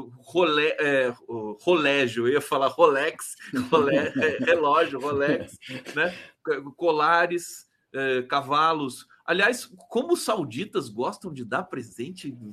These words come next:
Speaker 1: caro, né? Que, que
Speaker 2: Por que será, Conde, que os sauditas dão tanto presente assim?
Speaker 1: Meu Deus, você sabe que o Bolsonaro foi vinte e sete vezes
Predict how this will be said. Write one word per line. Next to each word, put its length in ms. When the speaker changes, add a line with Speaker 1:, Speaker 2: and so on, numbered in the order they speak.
Speaker 1:
caro, 480
né? 300
Que, 160
que 80
Speaker 2:
Por 200
que 100
será, 480
Conde, 360
que 100
os 100
sauditas 520
dão 180
tanto 300
presente 580
assim? 380
Speaker 1:
Meu 480
Deus, 380
você 80
sabe 260
que 100
o 80
Bolsonaro 520
foi 240
vinte 260
e 40
sete 360
vezes 640